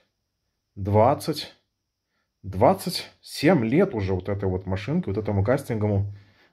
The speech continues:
вот этому кастингу. И выглядит все просто феерически великолепно. Рассмотрите, ребят, вот эту вот красоту показываю вам.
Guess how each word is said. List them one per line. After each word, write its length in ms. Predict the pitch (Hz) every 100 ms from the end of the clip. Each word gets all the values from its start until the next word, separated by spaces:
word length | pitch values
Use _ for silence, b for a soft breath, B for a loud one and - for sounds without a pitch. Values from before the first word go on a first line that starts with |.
| B
вот 100 | 139
этому 220 | 131 117
кастингу. 460 | 139 160 - 117 110
И 180 | 113
выглядит 580 | 123 147 180 143 131 -
все 200 | - 143
просто 420 | - - 135 -
феерически 1000 | 101 - - 123 135 127 117 - - -
великолепно. 720 | 95 101 95 95 92 92 87 95 - _ _ _ _ _ _ _ _ _
Рассмотрите, 600 | - 98 104 101 98 98
ребят, 260 | 95 95 95
вот 120 | 95
эту 180 | 98 92
вот 100 | -
красоту 420 | 92 92 98 110
показываю 540 | 104 101 98 92 95
вам. 200 | 98 95